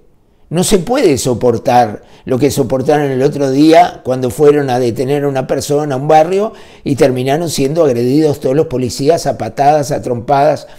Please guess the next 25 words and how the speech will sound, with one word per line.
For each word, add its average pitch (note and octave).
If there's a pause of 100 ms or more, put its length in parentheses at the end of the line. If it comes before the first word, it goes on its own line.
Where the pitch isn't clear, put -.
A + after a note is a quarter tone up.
(120)
a -
insultos, D3
todavía C3+
lo C3
firman. D#3 (760)
Entonces, B2 (380)
esto D#3
no, B2+
pará, C3
pará C#3+
un D3+
poquito, C3+
esto C3
no B2+
es B2
ni A#2+
democracia, D#3
ni C3+
dictadura, C3+
ni B2+
nada, C3+
esto A#2+
es G#3+
un G3
relajo B2